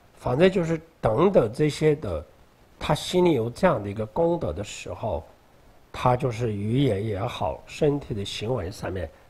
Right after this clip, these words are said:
展现出来他的行为。哦，那个人就是确实非常非常好的一个人。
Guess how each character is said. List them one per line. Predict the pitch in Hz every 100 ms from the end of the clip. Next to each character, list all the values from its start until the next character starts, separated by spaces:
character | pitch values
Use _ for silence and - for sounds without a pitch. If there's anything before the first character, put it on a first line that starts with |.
| -
展 | 87
现 | 82 117
出 | - 71
来 | - - - -
他 | - 110
的 | 82 - -
行 | - 90 87
为。 | - - - - _ - - - -
哦， | - 107 -
那 | 135
个 | 110
人 | 78 78
就 | 117
是 | 107 78 -
确 | - 139
实 | 98 98 - - - - - - - - - _ -
非 | - 139 139
常 | 113 101
非 | - 104
常 | 110
好 | 98 - 69
的 | 92
一 |
个 | 98
人。 | 78